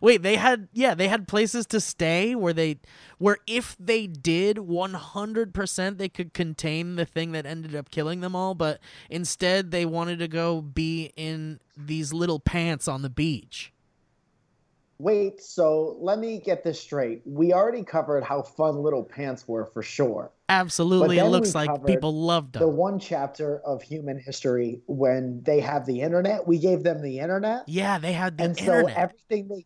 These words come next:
Speaker 2: could, everything they could ever wanna see or, um, contact with the people that they love wouldn't necessarily be cut off. But all they had to do was stay in the places where their beds are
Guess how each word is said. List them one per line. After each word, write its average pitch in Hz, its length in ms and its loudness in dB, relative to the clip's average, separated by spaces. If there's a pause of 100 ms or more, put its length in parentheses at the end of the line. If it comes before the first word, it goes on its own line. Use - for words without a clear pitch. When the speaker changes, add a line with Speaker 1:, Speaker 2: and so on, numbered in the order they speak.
Speaker 2:
could, 175 200 -4 (600)
everything 196 460 -2
they 180 100 4
could 160 140 0
ever 170 220 0
wanna 165 240 -6
see 180 760 -4
or, 127 600 2 (420)
um, 113 460 -2
contact 170 760 0
with 147 140 -2
the 139 60 -6
people 151 280 -2
that 135 160 0
they 120 120 0
love 135 360 2
wouldn't 147 300 0
necessarily 147 720 -2
be 143 180 2
cut 139 240 0
off. 139 320 2 (220)
But 120 60 -4
all 139 180 2
they 156 100 4
had 147 120 0
to 139 80 -8
do 139 120 -2
was 127 180 -2
stay 143 280 2
in 143 80 -2
the 127 80 -6
places 143 400 -2
where 127 160 -4
their 120 140 -2
beds 151 380 0
are 208 380 4